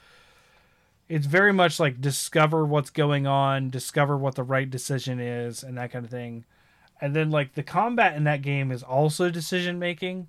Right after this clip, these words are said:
Like, you're not just, like, it's like,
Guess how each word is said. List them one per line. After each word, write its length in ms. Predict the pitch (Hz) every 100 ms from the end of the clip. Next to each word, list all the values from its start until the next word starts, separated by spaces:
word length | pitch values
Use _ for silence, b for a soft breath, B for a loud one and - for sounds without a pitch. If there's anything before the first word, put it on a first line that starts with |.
| _
Like, 240 | 147 123
you're 160 | 147 156
not 260 | 156 156 143
just, 220 | 143 -
like, 260 | 147 127 - _ _ b b b b -
it's 200 | 151 175
like, 220 | 143